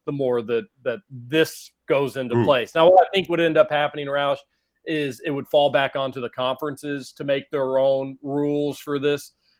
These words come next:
Speaker 1: And that way the N C double A can say, "Hey, you know what? We, we're open to whatever. We never, we never said that you can't have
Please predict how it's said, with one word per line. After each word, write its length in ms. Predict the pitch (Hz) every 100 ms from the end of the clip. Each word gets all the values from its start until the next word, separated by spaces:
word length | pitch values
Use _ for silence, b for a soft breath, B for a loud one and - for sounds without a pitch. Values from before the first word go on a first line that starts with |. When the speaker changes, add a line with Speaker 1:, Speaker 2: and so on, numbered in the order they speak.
| -
Speaker 1:
And 100 | 151
that 160 | 151
way 140 | 143 143
the 100 | 139
N 100 | 139
C 120 | 147
double 140 | 131
A 100 | 135
can 120 | 135 127
say, 220 | 143 135
"Hey, 300 | 208 302 120 _ _ _ -
you 80 |
know 160 | 165 180
what? 280 | 190 269 - 147
We, 280 | 151 196 - _ -
we're 260 | 160 254
open 280 | 185 180 185
to 80 | 185
whatever. 460 | 185 175 262 180
We 120 | 113 156
never, 220 | 240 135
we 220 | 113 123
never 260 | 196 240 151
said 240 | 127 113
that 60 | 107
you 100 | 101
can't 280 | 123 110
have 300 | 110 113 110